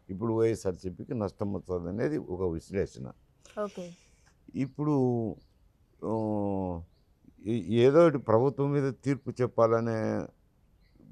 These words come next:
Speaker 1: మామూలుగా ప్రతిపక్షంలో ఉండే వాళ్ళని ఎవరు చూడరు, ఆ, అధికారంలో ఉన్న వాళ్ళని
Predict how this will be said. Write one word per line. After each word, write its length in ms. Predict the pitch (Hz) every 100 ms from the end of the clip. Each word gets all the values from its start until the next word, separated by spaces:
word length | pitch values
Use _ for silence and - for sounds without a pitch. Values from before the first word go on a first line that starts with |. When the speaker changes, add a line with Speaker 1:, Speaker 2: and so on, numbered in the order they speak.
| - _ -
Speaker 1:
మామూలుగా 340 | 67 76 95 113
ప్రతిపక్షంలో 720 | 123 113 113 127 131 135 135
ఉండే 180 | 127
వాళ్ళని 280 | 127 127 139
ఎవరు 240 | 127 127 123 113
చూడరు, 320 | 85 92 92 - _ _ _ _ _ _ _ - 104 117
ఆ, 500 | 117 113 110 90 65
అధికారంలో 640 | 101 123 143 143 135 135 127
ఉన్న 200 | 127 127
వాళ్ళని 420 | 123 127 120